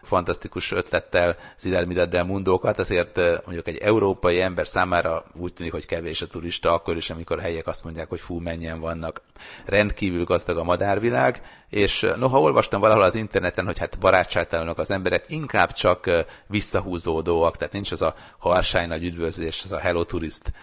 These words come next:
hangulat. Az indiánok őrzik a hagyományaikat, komolyan, tehát tényleg odafigyelnek erre, ez érdekes az átlagos turisták számára. Általában magasan vagyunk,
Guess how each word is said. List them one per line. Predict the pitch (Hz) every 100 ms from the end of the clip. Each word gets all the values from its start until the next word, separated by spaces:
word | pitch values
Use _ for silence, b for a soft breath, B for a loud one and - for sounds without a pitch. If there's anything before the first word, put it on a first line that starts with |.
| B
hangulat. | - 87 90 87 82 76 - - - _ _
Az | 117
indiánok | 160 143 117 98 95 120 110
őrzik | 101 85 90
a | 90
hagyományaikat, | 92 82 78 78 78 76 85 - 85 78
komolyan, | - 101 82 76 82 95 98
tehát | 82
tényleg | - 87 80
odafigyelnek | 82 80 - 82 80 80 110
erre, | 117 110
ez | 104 95
érdekes | 85 78 - 85 -
az | 87
átlagos | 82 82 82 80
turisták | - 80 - 85 82
számára. | - 90 82 82 80 82 B B B B - -
Általában | - 127 143 104 90 87
magasan | 78 73 69 - 80
vagyunk, | 80 101 127 -